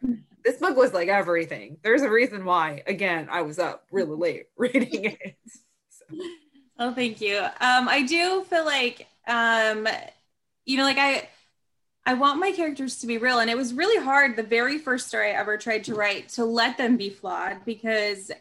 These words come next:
Speaker 2: I felt like if I was writing about flaws, I felt really vulnerable. Like, I was showing myself that I'm flawed and human. And then the,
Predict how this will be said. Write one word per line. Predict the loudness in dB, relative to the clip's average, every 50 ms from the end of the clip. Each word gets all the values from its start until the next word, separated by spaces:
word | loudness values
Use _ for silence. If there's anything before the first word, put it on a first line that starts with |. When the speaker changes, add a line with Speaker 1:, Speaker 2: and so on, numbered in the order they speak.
| _ _ -2
Speaker 2:
I | -2 -2
felt | 0 0 -2 0
like | 0 -2 -2
if | -4 -2 -2
I | 0 0
was | 0 -2 -2 0
writing | 0 0 0 0 -2 -2
about | 0 0 0 -2 -2 -4
flaws, | -4 -2 0 0 0 0 -2
I | -4 -4
felt | -2 -2 -4 -2
really | 0 0 0 0
vulnerable. | 0 -2 -4 -4 -2 0 -2 -2 -2 -6 -8 -8
Like, | -10 -10 -10 -8
I | -6 -4 -4
was | -4 -6 -8 -10 -12 -10 -4
showing | -2 0 0 0 0 -2 -2 -4 -6 -10 -12 _ _ _ _ _ _ _ _ _ _
myself | 0 2 2 2 2 0 0 0 2 2 2 0 -2 -2
that | -2 0
I'm | 2 2 4 4 4 2
flawed | 2 2 0 2 2 2 0 -2 -4
and | -4 -8
human. | -6 -6 -6 -6 -6 -4 -4 -4 -4
And | -6 -6 -4 -2
then | 2 2 4
the, | 4 2 0 -2 -4